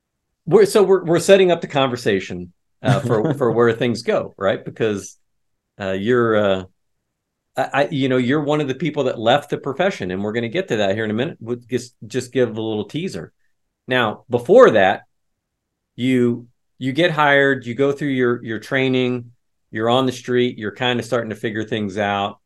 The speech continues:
Speaker 1: Um, you know, what, what was that like?
Speaker 2: Uh, it was interesting. I, I definitely think, um, I don't, I don't like to think, you know, I have, uh,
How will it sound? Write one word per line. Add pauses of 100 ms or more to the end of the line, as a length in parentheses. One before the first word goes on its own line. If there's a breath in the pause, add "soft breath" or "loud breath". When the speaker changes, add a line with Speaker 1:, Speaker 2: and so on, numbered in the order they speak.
(240)
Speaker 1:
Um, (260)
you
know,
what,
what
was
that
like? (1000)
Speaker 2:
Uh,
it
was (1120)
interesting.
I,
I
definitely
think, (480)
um, (100)
I
don't,
I
don't
like
to
think,
you
know,
I
have,
uh,